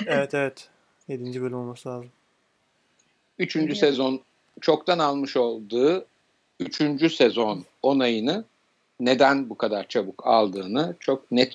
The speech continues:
Speaker 3: olarak karşımıza çıkaran bir diziydi.
Speaker 2: Evet, evet.
Speaker 1: Evet, iyi bir dizi.
Speaker 2: Geçtim. Ekibinizin anlaşılması
Speaker 3: Tamam.
Speaker 2: en zor elemanı kim ve neden?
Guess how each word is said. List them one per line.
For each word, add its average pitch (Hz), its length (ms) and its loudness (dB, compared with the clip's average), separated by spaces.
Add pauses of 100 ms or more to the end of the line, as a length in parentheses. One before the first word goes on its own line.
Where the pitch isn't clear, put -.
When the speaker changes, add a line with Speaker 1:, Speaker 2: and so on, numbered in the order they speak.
Speaker 3:
olarak 98 460 2
karşımıza 113 460 4
çıkaran 101 380 6
bir 80 120 -10
diziydi. 82 320 -8 (260)
Speaker 2:
Evet, 131 220 -6
evet. 127 220 -6 (1400)
Speaker 1:
Evet, 247 140 -10 (240)
iyi 269 80 -6
bir 277 100 -4
dizi. 180 260 -8 (100)
Speaker 2:
Geçtim. 156 460 6 (320)
Ekibinizin 175 500 4
anlaşılması 175 500 8
Speaker 3:
Tamam. 190 160 10
Speaker 2:
en 185 40 12
zor 156 180 12
elemanı 151 340 10
kim 175 240 8
ve 170 100 10
neden? 135 260 4